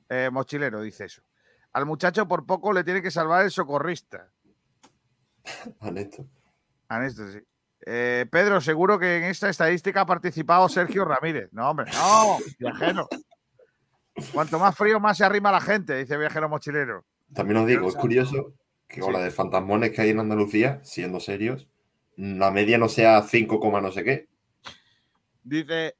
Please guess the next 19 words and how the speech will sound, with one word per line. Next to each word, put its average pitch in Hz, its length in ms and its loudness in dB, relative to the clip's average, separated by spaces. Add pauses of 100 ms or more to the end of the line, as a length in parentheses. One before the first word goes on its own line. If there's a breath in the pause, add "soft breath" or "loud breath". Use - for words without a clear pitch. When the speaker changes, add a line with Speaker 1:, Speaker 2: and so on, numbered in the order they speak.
(140)
Speaker 1:
eh, 139 100 -6
viajero 151 320 -2
mochilero, 156 380 -2
"dos 156 100 -4
coma 185 220 -2
cinco 170 240 -2
a - 20 2
la 156 80 2
semana. 135 480 -4 (400)
¿Y 135 80 -10
la 135 140 0
cero 165 260 0
cinco 190 460 -4
restante 175 460 -2
qué 147 140 0
es? 120 120 -8
¿Una 170 140 -2
eyaculación 175 520 0
precoz?". 165 400 0